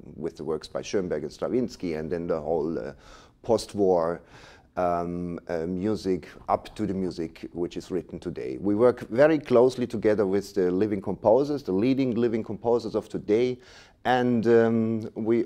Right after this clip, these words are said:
also, I'm quite proud to, to tell you that, uh, the ensemble is, is in, in that way successful that we are invited to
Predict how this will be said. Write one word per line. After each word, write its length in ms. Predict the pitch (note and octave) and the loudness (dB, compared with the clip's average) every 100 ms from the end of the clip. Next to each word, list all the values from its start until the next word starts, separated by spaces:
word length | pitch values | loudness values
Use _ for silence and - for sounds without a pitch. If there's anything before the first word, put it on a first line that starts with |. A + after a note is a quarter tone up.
| - | 4
also, 380 | A#2+ A#2+ G2 G#2+ | 6 6 4 2
I'm 180 | A3 | 2
quite 460 | - - A#2 G2+ - | -4 2 4 4 2
proud 520 | B2 C3 C3+ C3+ - | 6 8 8 6 0
to, 460 | - A2 G#2 G#2+ G2+ | -2 2 4 4 0
to 160 | - | -4
tell 240 | - A#2+ A2+ | -2 2 2
you 260 | G#2+ G#2+ | 2 2
that, 260 | F#2+ G2 G2 | 4 2 2
uh, 220 | G2 F#2+ F#2+ | 2 2 2
the 120 | G#2 | 0
ensemble 460 | G2 G#2+ G#2 G2+ | 0 -2 0 0
is, 160 | F#2+ - | -2 -6
is 220 | - G#2+ | -6 -6
in, 420 | - G#2+ G2+ F#2+ | -2 -2 0 -2
in 260 | - F#2 F2+ | -4 -4 2
that 220 | A2+ A#2 | 2 2
way 220 | G2+ G#2+ G#2 | 2 2 2
successful 840 | G2 - A2+ A2 - G2+ G2+ F#2 | -4 -2 -2 -2 -2 2 2 2
that 220 | F#2 - | 0 0
we 100 | F2 | 0
are 180 | F2+ E2+ | 0 0
invited 540 | F2+ E2+ F#2 G2 - | -2 0 0 -2 -8
to 320 | F2+ E2 E2 | -4 -2 -4